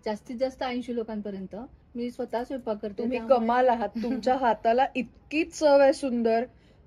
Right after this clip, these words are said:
Speaker 2: आणि ते एकाच वेळेला ते चविष्टही आहे आणि एकाच वेळेला ते असं, अम,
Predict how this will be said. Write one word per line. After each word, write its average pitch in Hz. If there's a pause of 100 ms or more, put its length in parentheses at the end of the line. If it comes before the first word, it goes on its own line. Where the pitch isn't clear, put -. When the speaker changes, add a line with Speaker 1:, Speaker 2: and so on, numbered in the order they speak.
(120)
Speaker 2:
आणि 247 (1700)
ते 294 (140)
एकाच 277
वेळेला 294
ते 320
चविष्टही 294
आहे 277
आणि 254
एकाच 247
वेळेला 254
ते 254
असं, 277 (760)
अम, 214